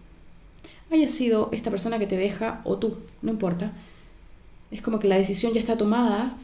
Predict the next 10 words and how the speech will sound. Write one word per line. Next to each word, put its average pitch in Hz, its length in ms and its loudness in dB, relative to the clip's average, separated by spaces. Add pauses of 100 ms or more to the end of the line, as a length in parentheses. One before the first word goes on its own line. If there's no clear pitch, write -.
(140)
y 202 60 -6
por 208 160 0
mucho 233 340 0
que 226 460 0 (340)
me 220 180 4
movilice 214 560 4
interiormente, 196 960 4 (320)
mis 196 180 0
emociones, 202 880 0 (760)
Escorpio, 208 680 0